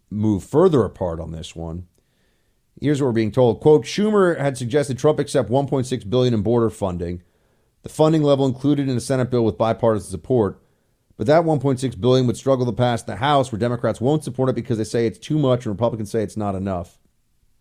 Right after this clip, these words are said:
It would extend current funding levels. Uh, and if no deal is reached by the end of next week, uh, funding will run out for Homeland Security and other federal agencies." Uh, they're not gonna run out of money.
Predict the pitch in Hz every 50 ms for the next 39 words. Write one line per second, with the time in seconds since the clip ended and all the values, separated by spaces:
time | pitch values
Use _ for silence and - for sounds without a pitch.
0 | _ _ _ _ _ _ _ _ - - - 107 110 104 98 - - - 147 147
1 | 151 127 - 147 131 123 120 - 117 113 110 110 107 104 104 101 98 95 92 92
2 | - _ _ _ _ _ _ _ _ _ _ _ _ _ _ _ _ - - -
3 | 95 110 85 82 73 98 98 82 107 123 139 151 151 135 147 139 131 107 110 131
4 | 123 123 123 113 107 110 113 110 101 101 107 98 - - 117 120 120 117 110 -
5 | _ _ _ - - 101 - - 123 120 117 113 107 107 107 104 104 104 101 -
6 | 98 92 107 104 104 98 90 - - - - 110 107 101 98 92 82 98 95 92
7 | - 98 92 90 87 85 87 87 85 - - - - - - - _ _ _ _
8 | _ _ _ _ _ _ _ _ _ _ _ _ - - _ _ _ _ _ -
9 | - - - 160 123 143 156 170 180 170 170 - 165 165 160 160 156 156 156 156
10 | 156 156 139 120 -